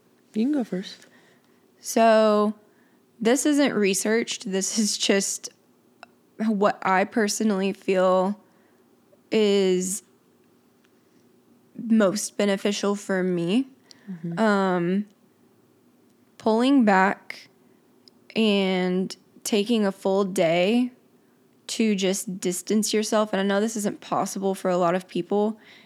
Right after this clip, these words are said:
Speaker 2: And it was very hard for me to do too. Taking a step back and evaluating what your life looks like.
Speaker 1: Mm-hmm.
Speaker 2: And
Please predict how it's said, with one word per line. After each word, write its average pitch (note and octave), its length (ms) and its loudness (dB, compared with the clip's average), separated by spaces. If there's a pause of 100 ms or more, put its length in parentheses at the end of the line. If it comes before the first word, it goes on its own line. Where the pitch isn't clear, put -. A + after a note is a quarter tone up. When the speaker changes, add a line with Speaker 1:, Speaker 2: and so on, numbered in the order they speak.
(100)
Speaker 2:
And A3 80 0
it - 20 2
was A#3 140 0
very A#3 220 2
hard G3+ 200 2
for - 100 -8
me F#3+ 120 0
to F#3 60 -4
do F3+ 160 0
too. F3+ 420 0 (480)
Taking C4 340 0
a C#4+ 60 0
step G3+ 380 -2
back F#3+ 520 0 (460)
and A3+ 120 0
evaluating F#3+ 1080 0 (280)
what G#3+ 200 0
your A#3 100 2
life G3+ 240 0
looks - 240 -6
like. - 320 -8 (240)
Speaker 1:
Mm-hmm. F3+ 280 -6 (920)
Speaker 2:
And G3+ 800 2